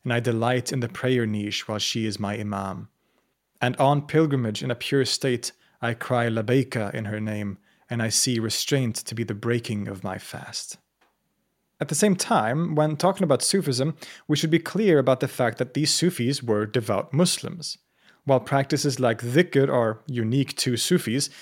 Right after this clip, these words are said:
basically all Sufis also perform the regular observances of the Islamic religion,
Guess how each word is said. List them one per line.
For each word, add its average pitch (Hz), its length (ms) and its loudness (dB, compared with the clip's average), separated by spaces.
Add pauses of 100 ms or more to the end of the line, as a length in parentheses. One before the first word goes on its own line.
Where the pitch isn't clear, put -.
(160)
basically 143 500 2
all 160 360 8
Sufis 127 640 0
also 151 260 4
perform 117 480 0
the 107 140 -2
regular 113 420 0
observances 110 760 0
of 117 120 -4
the 107 80 -2
Islamic - 400 -6
religion, 127 460 4